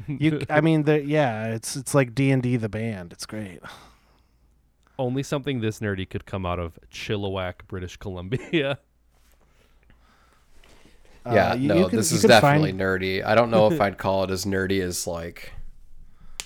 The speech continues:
Speaker 3: I don't know, what's another nerdy band? Mountain Goats?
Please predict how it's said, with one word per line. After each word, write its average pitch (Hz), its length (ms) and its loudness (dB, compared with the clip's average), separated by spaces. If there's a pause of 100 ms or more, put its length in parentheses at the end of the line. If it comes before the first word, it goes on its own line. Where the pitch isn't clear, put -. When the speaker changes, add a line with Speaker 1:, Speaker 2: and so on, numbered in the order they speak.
(200)
Speaker 3:
I - 60 -4
don't 107 120 4
know, 98 100 4
what's 101 200 0
another 98 220 4
nerdy 92 320 -2
band? 90 340 -4
Mountain 98 280 0
Goats? 117 440 0